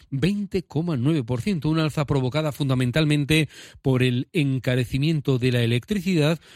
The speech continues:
y, en menor medida, del gas y el gasóleo para calefacción. Mientras, el sector que ha registrado un incremento más importante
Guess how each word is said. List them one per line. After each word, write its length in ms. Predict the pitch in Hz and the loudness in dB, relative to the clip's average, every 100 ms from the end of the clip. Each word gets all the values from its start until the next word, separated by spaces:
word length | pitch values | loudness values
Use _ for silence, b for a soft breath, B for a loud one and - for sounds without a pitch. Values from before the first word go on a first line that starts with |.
| B | B
y, 160 | 135 131 | 0 2
en 100 | 120 | 2
menor 240 | 127 165 170 | 0 0 0
medida, 340 | 135 143 156 | 0 0 0
del 240 | 139 120 | 0 0
gas 320 | 110 160 220 - | 0 0 -2 -4
y 160 | 156 170 | 0 0
el 100 | 196 | 0
gasóleo 560 | 147 - 156 156 160 | 0 0 0 2 0
para 360 | - 151 175 180 | 0 -2 -2 -4
calefacción. 1000 | - 151 156 170 151 120 - 143 87 82 B B B | -4 -2 0 0 -4 -6 -2 -2 -2 -12 B B B
Mientras, 480 | 135 156 156 170 151 | 0 2 2 -2 -2
el 140 | 143 | -4
sector 340 | 120 127 - 147 | -4 -4 -2 -2
que 100 | 156 | -2
ha 40 | |
registrado 480 | 147 131 139 160 156 | -2 -2 -2 2 2
un 80 | 151 | 2
incremento 500 | 143 147 151 139 139 | 0 0 0 0 0
más 240 | 170 190 | 0 0
importante 720 | 190 160 151 - 147 143 160 | -2 0 0 0 0 2 0